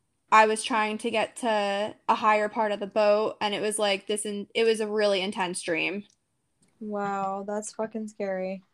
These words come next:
Speaker 1: Yeah. And I knew I was on the Titanic. Like, I was, I was aware of what was going on.
Speaker 2: Wow.
Speaker 1: Yeah.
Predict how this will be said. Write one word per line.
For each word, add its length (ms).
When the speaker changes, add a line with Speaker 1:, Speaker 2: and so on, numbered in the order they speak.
Speaker 1:
Yeah. 520
And 140
I 120
knew 420
I 160
was 120
on 140
the 100
Titanic. 760
Like, 160
I 140
was, 460
I 160
was 140
aware 560
of 140
what 140
was 140
going 320
on. 560
Speaker 2:
Wow. 640
Speaker 1:
Yeah. 540